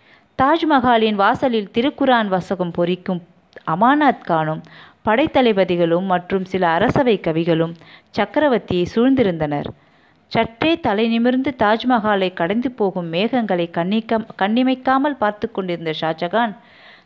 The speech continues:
"தண்ணீர் ஏன் கீழே இருக்கிறது? மேகம் ஏன் மேலே இருக்கிறது?" என்ற கவித்துவமான கேள்வியை அரசவை கவிஞர்கள் மேல் வீசினார்.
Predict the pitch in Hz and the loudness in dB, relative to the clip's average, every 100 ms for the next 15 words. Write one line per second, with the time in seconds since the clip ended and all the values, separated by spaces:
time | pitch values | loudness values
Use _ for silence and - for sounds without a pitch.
0 | _ - 226 262 330 294 247 214 - 240 | _ -2 0 0 -2 -2 -2 -4 -2 0
1 | 294 277 208 - 180 165 180 233 - - | 2 2 0 -2 -2 0 0 -2 -6 -20
2 | _ _ 208 254 339 359 277 233 196 185 | _ _ -2 0 2 0 2 0 -2 -2
3 | 226 294 262 202 - 190 180 175 190 175 | 0 2 0 -2 -2 -2 -2 -2 -4 -4
4 | 165 165 190 254 262 302 277 277 285 262 | -4 -2 -2 -2 0 0 2 2 0 0
5 | 233 202 180 185 175 170 220 285 262 254 | -2 -2 0 0 2 0 0 0 -2 -2
6 | 196 185 185 175 180 175 175 175 170 196 | -2 -2 -4 -2 -4 -4 -4 -4 -4 -2
7 | 196 160 147 | -2 -2 -4